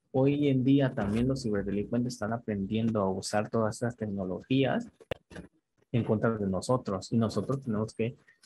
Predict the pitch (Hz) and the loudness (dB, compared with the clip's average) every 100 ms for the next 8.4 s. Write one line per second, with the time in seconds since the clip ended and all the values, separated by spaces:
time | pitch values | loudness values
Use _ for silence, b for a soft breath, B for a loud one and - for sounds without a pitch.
0 | - - 113 107 120 104 104 113 101 98 | -8 -4 -2 4 4 6 6 6 4 2
1 | 104 107 98 - 110 110 92 - 107 98 | 2 2 0 0 2 2 -2 0 0 2
2 | 98 104 131 98 - - 104 110 123 - | 2 2 2 0 -4 -2 -2 -2 -6 -16
3 | - - 117 107 113 113 - 110 98 98 | -20 -14 -10 -6 -6 -4 -2 0 0 -2
4 | 110 107 - 95 101 110 113 101 98 - | -2 -2 -4 -4 -2 0 0 -2 -4 -2
5 | 98 120 143 - _ 104 98 82 92 110 | 0 0 -4 -8 _ -8 -4 -2 0 2
6 | 135 196 277 b b b _ _ _ 120 | 2 0 -2 b b b _ _ _ 0
7 | 110 - 101 107 - 101 110 117 107 - | 0 0 0 0 -2 -4 -4 -8 -6 -2
8 | 104 98 156 | -2 -2 -4